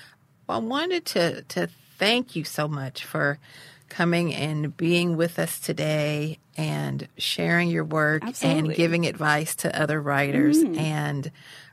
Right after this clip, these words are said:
Speaker 1: um, it's so wonderful to have you
Speaker 2: Thank
Speaker 1: as
Speaker 2: you.
Speaker 1: the first guest. I told Frank, or, and, and I said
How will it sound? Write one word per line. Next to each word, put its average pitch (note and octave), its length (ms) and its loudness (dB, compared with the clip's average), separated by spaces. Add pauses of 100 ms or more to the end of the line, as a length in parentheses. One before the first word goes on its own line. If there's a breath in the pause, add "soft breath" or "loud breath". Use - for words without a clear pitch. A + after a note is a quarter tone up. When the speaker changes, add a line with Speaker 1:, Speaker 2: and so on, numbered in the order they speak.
(140 loud breath)
Speaker 1:
um, D3+ 440 -2 (140)
it's E3 120 -4
so F#3 200 2
wonderful F3 460 2
to E3 100 -4
have G#3+ 520 0
you D#3 340 0 (440)
Speaker 2:
Thank E4+ 200 4
Speaker 1:
as E3 200 6
Speaker 2:
you. - 60 -2
Speaker 1:
the D#3 100 4
first D#3 380 0
guest. D3 260 0 (260 loud breath)
I - 60 -2
told F#3+ 260 2
Frank, F3 440 0 (160)
or, E3 240 2
and, D#3 280 4
and E3+ 280 0
I E3 80 4
said D#3+ 260 -2